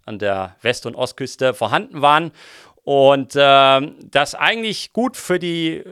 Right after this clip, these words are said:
für die Firma tönt, aber für mich als, äh, Frischling dann doch... Ähm, ja, äh, zu große, gro-, zu große Anforderungen gestellt hat.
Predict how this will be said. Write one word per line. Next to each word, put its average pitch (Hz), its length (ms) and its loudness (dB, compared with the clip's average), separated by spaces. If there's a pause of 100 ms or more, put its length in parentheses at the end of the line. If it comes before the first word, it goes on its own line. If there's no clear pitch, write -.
(120)
für - 180 -8
die 151 140 -6
Firma 240 260 0
tönt, 220 400 -2
aber 175 260 2
für 160 160 -4
mich 190 400 -6
als, 156 400 -6
äh, 147 320 2
Frischling 160 580 -6 (400)
dann 143 220 0
doch... 151 400 0
Ähm, 143 440 0 (1040)
ja, 113 420 2 (260)
äh, 117 140 -8
zu - 160 -10
große, 117 640 -2 (320)
gro-, - 300 -16
zu - 160 -10
große 120 260 -2
Anforderungen 92 540 -8
gestellt - 340 -18
hat. - 180 -20